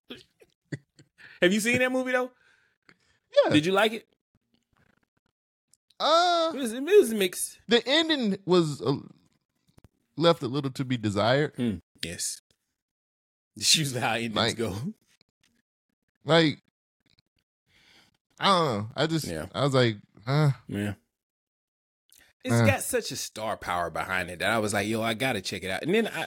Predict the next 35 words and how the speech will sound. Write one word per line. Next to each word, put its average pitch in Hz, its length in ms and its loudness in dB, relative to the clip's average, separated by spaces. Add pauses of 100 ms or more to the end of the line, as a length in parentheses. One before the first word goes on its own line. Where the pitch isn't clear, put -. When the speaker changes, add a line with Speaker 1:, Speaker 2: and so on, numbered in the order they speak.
Speaker 1:
I 160 80 -6
do 165 180 0
like 139 200 2
the - 40 -16
conspiracy 101 640 -6
aspect 95 520 -4
about 90 320 -6
it. 78 100 -8 (760)
Speaker 2:
I 127 80 0
Speaker 1:
I - 20 2
Speaker 2:
do 110 80 4
Speaker 1:
don't 151 100 2
Speaker 2:
too. - 80 0
Speaker 1:
think 143 120 0
it 113 120 -4
resolved 101 580 -4
anything 120 420 -2
because 90 420 -4
the 82 180 -10
big 90 320 -6
government 113 480 2
was 98 140 -6
still 101 280 2
doing 101 260 0
the 95 60 -4
things 101 280 -4
that 95 120 -4
it 101 60 0
was 95 120 -2
doing 104 300 -2
close 107 280 -2
to 113 100 -4
the 107 320 -4
end, 107 120 -8
but - 280 -12